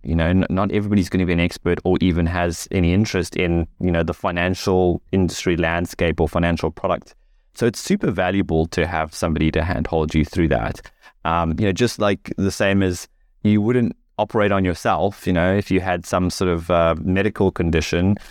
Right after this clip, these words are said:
uh, or you wouldn't prescribe your own drugs, that would be probably not the smartest thing, you know. Um, why, what,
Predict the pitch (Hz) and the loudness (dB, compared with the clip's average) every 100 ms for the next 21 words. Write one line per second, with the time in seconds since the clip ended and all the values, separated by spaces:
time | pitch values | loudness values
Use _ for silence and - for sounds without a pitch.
0 | - - 95 - 95 104 110 113 - - | -20 -4 -2 2 2 2 2 0 -2 -4
1 | 104 - 101 98 95 95 95 98 92 85 | -4 -2 0 0 2 2 4 4 2 0
2 | 101 104 76 101 - - 90 107 101 110 | 2 2 2 -2 -6 -4 -2 0 0 0
3 | 101 113 107 104 104 98 - 98 - 110 | 0 0 0 2 2 0 -2 -4 -2 0
4 | 95 90 - 123 92 58 90 90 87 104 | 2 0 0 0 0 0 0 2 2 0
5 | - _ - - - 92 92 90 - - | -4 _ -20 -14 -2 2 2 2 0 -6
6 | - _ _ _ _ - 95 101 110 - | -10 _ _ _ _ -2 2 2 2 0
7 | 98 101 - | -2 -2 -2